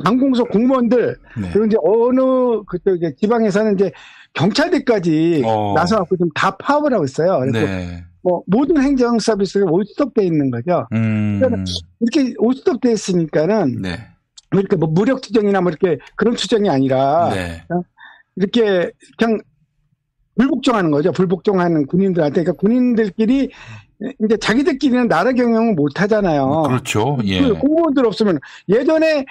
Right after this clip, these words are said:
Speaker 1: 이천, 천구백팔십팔 년하고 이천칠 년에는
Speaker 2: 음.
Speaker 1: 두 번 항쟁 때는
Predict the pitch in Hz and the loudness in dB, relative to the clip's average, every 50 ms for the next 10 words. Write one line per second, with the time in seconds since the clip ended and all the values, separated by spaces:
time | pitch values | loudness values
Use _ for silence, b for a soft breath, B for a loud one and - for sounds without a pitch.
0 | B 135 135 123 B B 190 220 220 - 294 269 233 214 - - 269 302 311 294 | B -16 -16 -16 B B -2 -2 0 0 -2 -2 -2 -4 -4 -2 0 0 0 0
1 | 277 - 311 302 - - - 277 277 262 254 240 240 226 220 208 196 196 - 247 | 0 0 -2 -2 -2 -2 -2 0 0 2 2 0 0 0 0 0 0 0 0 -2
2 | 247 240 - 277 277 269 247 226 214 202 180 170 170 165 170 180 190 196 190 - | -2 -2 0 0 2 2 2 2 2 2 2 2 2 2 2 2 2 2 0 0
3 | - 208 202 190 190 214 214 214 233 240 - 233 214 - - 202 202 226 233 214 | 0 0 0 0 0 2 2 0 0 0 0 -2 -2 0 0 0 2 2 0 -2